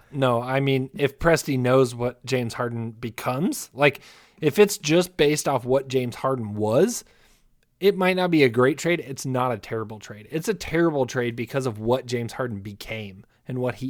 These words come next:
is now. And is Shai in the same boat? Obviously, we can't know that,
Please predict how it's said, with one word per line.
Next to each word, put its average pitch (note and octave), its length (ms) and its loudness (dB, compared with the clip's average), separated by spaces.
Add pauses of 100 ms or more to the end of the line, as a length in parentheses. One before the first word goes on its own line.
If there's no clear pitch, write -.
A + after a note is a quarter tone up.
is A2 180 -8
now. G2 480 -12 (420)
And C3+ 260 -4 (520)
is A#2 220 -6
Shai - 240 -2
in C#3 240 0
the C3+ 80 -2
same C#3+ 260 -4
boat? D#3+ 300 0 (440)
Obviously, D3 460 2
we A#2+ 160 2
can't A#2 300 -10
know A#2+ 320 2
that, A#2+ 360 -6